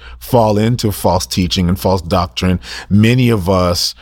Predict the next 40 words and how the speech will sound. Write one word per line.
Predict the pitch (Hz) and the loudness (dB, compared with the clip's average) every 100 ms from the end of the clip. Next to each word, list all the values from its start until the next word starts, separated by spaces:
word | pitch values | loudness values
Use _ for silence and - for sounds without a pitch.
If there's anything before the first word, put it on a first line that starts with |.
| - - - | -20 -16 -2
uh, | 98 92 92 - | 0 2 0 2
are | 113 | 2
led | 110 110 113 | 2 4 2
astray | 98 85 - - 110 117 113 95 92 | 2 0 -4 0 2 2 2 0 0
because | 113 - 107 92 | -2 0 0 0
we're | 95 107 113 | 2 2 2
not | 98 110 117 101 | 2 0 0 -4
juxtaposing | 85 117 127 - 98 101 92 95 95 92 85 90 - - - | -2 0 0 -2 0 2 2 2 0 0 0 -2 -8 -14 0
what | 131 110 | 2 2
we're | 110 107 | 2 2
being | 104 113 107 101 _ _ | 2 2 0 -4 _ _
preached | - 123 135 - | 0 2 2 0
to | - 156 156 | 2 4 4
on | 107 | 2
Sunday | 104 - 131 135 110 95 101 | 0 2 2 4 4 2 2
to | - | 0
what | 117 113 107 | 2 2 2
we're | 113 | 0
actually | 107 110 113 | 0 0 2
being | 101 92 | 2 2
exposed | 90 - - 104 104 | 0 -2 0 0 0
to | - 87 | -2 0
from | 90 87 | 2 4
Monday | 90 85 85 | 4 2 0
through | 78 80 | -2 -4
Saturday. | - 76 73 76 - - - - - - - | -4 -4 -8 -14 -16 -20 -20 -18 -16 -14 -4
And | - 131 | 0 2
so | 127 | 4
that's | 123 139 | 2 2
really | 123 135 120 | 4 4 4
the | 107 | 4
main | 110 104 | 2 2
reason | 104 104 104 | 2 2 2
why | 92 | 2
I | 90 | 0
did | 92 120 | 2 2
it, | 107 | 2
is | 117 107 - | 0 0 0
to | - | 0
actually | 110 - 110 | 0 0 0